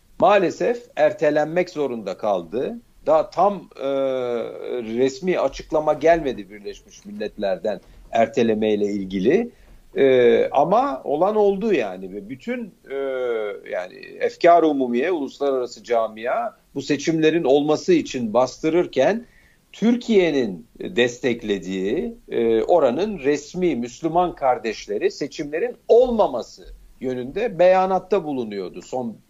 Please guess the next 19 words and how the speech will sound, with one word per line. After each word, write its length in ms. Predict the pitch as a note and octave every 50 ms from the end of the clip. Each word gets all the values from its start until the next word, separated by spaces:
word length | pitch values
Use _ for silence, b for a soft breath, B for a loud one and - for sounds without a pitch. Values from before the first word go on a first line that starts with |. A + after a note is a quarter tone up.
| - - -
iki 260 | A#2+ - - D3 B2+
aydır 320 | G2+ F#2 F#2 F2+ F#2 F#2
aşağı 400 | F2+ F2 F2 - - F2+ F#2 F#2
yukarı. 500 | E2+ D#2+ - - G2 A2+ F3+ A3 A#3+ A#3 B B B B B -
Ve 80 | F3+
onların 520 | F3+ G3+ G#3+ A3 A3 A#3+ B3+ C#4 C#4 B3 G3
dediği 360 | G3 E3 A#2+ A#2 A#2+ A2+ G#2
oldu. 540 | G2 F2+ F2+ F2+ E2 - - D3 G3 C4+ - b b b b b b b b b
Ve, 380 | - G#2+ F3+ G3 F#3 D#3+ - - _ _
e, 560 | - C3+ C3 B2+ B2 B2 A#2+ B2 A#2+ A#2 A2
işin 520 | A2+ - - - - G#3 G#3 G3 F3+ C#3 D#3
buraya 300 | A3 A#3+ C4 B3+ A#3+ G#3
gelme-, 420 | E3 D#3+ D#3 D3 C#3+ C3+ C3 B2
buraya 300 | D#3 F#3 G3 F#3 D#3+ D#3
kadar 280 | - C3+ A2 A#2 A2+ G#2+
gelmesinin 800 | G#2 A2 B2 B2 A#2+ A#2 A#2 A2 - - A#2+ C#3+ F3 A3 G3+
ve 180 | D#3+ D3 C3+ A#2
bu 220 | C#3 C#3+ C#3 C3 -
fiyaskoyla 840 | - B2+ D3 E3+ F#3 F3+ - - C#3 B2 G#2 G2 F#2 F2 E2 D#2+